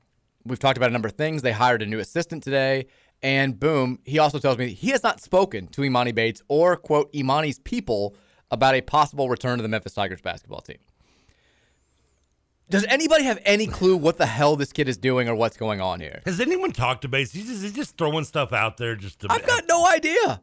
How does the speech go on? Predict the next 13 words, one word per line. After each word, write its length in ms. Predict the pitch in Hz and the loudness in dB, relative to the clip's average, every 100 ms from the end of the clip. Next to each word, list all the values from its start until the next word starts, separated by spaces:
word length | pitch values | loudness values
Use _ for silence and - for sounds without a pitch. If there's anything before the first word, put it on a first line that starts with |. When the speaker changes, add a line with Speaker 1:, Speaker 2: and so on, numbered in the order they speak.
| - | -2
Speaker 1:
I've, 160 | 196 220 | 0 2
I've, 140 | 247 | 2
I've 140 | 208 214 | 0 2
got 220 | 247 - | 0 -2
zero 440 | 143 151 233 226 | -8 0 4 6
idea. 400 | 196 170 127 101 - _ _ _ _ - | 4 2 0 -6 -10 _ _ _ _ -10
Speaker 2:
Is 100 | 143 | -2
he 80 | 277 | 0
gonna, 140 | 311 | 0
is, 260 | - 131 120 | -2 -8 -4
by 160 | 170 | -2
the 80 | 165 | -2
way, 220 | 131 113 | -2 -8